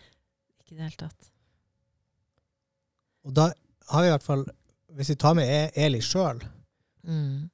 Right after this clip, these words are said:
Speaker 2: så har vi alle fem.
Speaker 1: Ja.
Speaker 2: Og det er jo et en samtale mellom Jonathan og Eli, som de er inne på et par ganger, og som, eh, de er mer, altså,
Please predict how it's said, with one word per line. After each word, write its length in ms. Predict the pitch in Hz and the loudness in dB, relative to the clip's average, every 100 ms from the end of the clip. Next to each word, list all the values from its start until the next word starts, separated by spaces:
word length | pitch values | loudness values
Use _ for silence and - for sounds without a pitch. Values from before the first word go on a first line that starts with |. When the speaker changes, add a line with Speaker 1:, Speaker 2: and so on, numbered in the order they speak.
| _ | _
Speaker 2:
så 160 | _ - | _ 0
har 100 | 143 | 0
vi 80 | 147 | 0
alle 240 | 135 139 135 | -2 -2 -2
fem. 340 | - 135 131 - - _ _ _ 185 | -2 -4 -6 -10 -18 _ _ _ -12
Speaker 1:
Ja. 140 | 185 - _ _ _ _ _ _ _ _ _ _ _ _ _ _ _ _ | -12 -12 _ _ _ _ _ _ _ _ _ _ _ _ _ _ _ _
Speaker 2:
Og 240 | 135 131 - | -2 -2 -2
det 200 | 139 143 | -2 2
er 160 | 175 | 4
jo 160 | 175 131 | 6 4
et 200 | 127 127 - _ 131 | 2 -4 -6 _ 0
en 120 | 127 | 0
samtale 680 | - 139 151 - 175 139 120 | 2 2 2 2 -2 -2 -2
mellom 260 | 120 120 | -2 0
Jonathan 600 | 127 156 151 127 127 120 | 2 4 4 0 -8 -8
og 100 | 127 | -8
Eli, 320 | 123 143 135 113 - _ _ _ | -6 -6 -6 -10 -18 _ _ _
som 260 | - 135 127 | -18 -16 -12
de 100 | 127 | -4
er 120 | 123 | 2
inne 180 | 143 147 | 4 4
på 140 | 127 | 0
et 80 | 117 | -2
par 160 | 127 | -4
ganger, 220 | 127 139 175 135 | -2 0 0 0
og 60 | |
som, 220 | - 127 - _ | -2 -4 -6 _
eh, 500 | 127 123 127 - 135 | -20 -20 -20 -18 -12
de 140 | 131 131 | -6 -2
er 40 | |
mer, 440 | 127 147 139 120 117 | 2 2 0 -2 -6
altså, 220 | - 120 | -8 -6